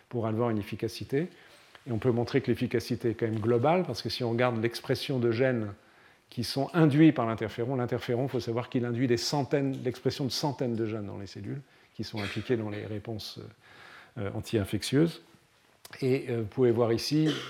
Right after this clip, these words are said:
premier malade, deuxième malade, troisième malade après traitement, et les mêmes malades avant traitement. Donc pour toute une série de gènes qui sont induits par l'interféron de type un, qui étaient fortement exprimés, plus c'est rouge, plus c'est fortement exprimé. Ce sont les A R N messagers dont on, qu'on regarde ici,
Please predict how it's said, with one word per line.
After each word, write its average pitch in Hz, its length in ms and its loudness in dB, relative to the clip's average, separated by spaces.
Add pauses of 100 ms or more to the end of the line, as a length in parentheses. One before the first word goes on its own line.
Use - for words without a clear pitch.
(140)
premier 143 260 4
malade, 131 380 6
deuxième 135 320 4
malade, 139 280 4
troisième 135 360 0
malade 123 260 4
après 113 220 0
traitement, 147 480 0
et 139 40 0
les 123 120 4
mêmes 139 160 4
malades 135 240 2
avant 131 240 2
traitement. 131 480 -2 (280)
Donc 123 140 -4
pour 165 200 2
toute 180 180 2
une 160 100 6
série 127 280 4
de 117 40 0
gènes 147 320 2 (300)
qui 127 80 -6
sont 127 220 0
induits 139 280 6
par 127 160 2
l'interféron 107 500 -4
de 98 40 -8
type - 240 -10
un, 143 160 -6 (360)
qui 123 100 -2
étaient 120 420 4
fortement 135 500 4
exprimés, 123 520 0
plus - 180 -8
c'est 123 160 2
rouge, 127 260 4
plus 123 140 -4
c'est 110 180 -6
fortement 110 460 -10
exprimé. 120 420 -6 (680)
Ce - 180 -10
sont 113 160 -6
les 113 180 2
A 127 100 6
R 120 100 2
N 117 80 0
messagers 113 420 -4
dont 110 220 -8
on, 120 80 -8
qu'on 110 160 -12
regarde 104 380 -8
ici, 147 340 -6